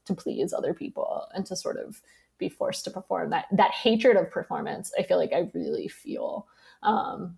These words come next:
and get and remember from being a kid,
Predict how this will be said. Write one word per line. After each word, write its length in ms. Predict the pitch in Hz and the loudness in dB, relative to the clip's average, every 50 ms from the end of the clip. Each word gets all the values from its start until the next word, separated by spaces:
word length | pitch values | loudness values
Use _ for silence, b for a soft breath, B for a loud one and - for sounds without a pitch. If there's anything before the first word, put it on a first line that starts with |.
| _ - | _ -4
and 180 | 190 196 196 - | -4 -2 2 2
get 280 | 170 131 143 151 - - | 4 4 4 4 2 2
and 100 | 190 196 | 0 0
remember 840 | 185 190 190 180 180 175 175 180 170 165 - - - - - 175 - _ _ _ _ _ | 0 0 2 2 2 2 2 2 2 2 2 2 2 0 -2 -4 -6 _ _ _ _ _
from 200 | - - 190 - | 2 2 2 2
being 260 | - - - - - | 2 0 -2 0 0
a 100 | - 147 | -2 -4
kid, 400 | - - - - - - - 214 | -2 -2 -2 -2 -2 -2 -4 -8